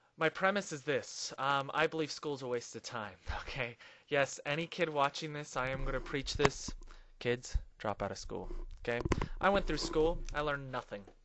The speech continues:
okay? In fact, school taught me that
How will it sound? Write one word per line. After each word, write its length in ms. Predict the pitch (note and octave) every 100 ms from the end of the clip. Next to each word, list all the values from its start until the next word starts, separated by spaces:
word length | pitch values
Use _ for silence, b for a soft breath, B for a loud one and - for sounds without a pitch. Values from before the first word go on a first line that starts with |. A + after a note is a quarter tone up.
| -
okay? 280 | C#3 D3+ E3+ B B
In 100 | E3+
fact, 300 | E3+ G3 G3
school 340 | - - C4+ B3
taught 320 | A3 A3+ G#3
me 240 | B2+ A2 - B B B B
that 420 | D#3+ E3+ E3+ -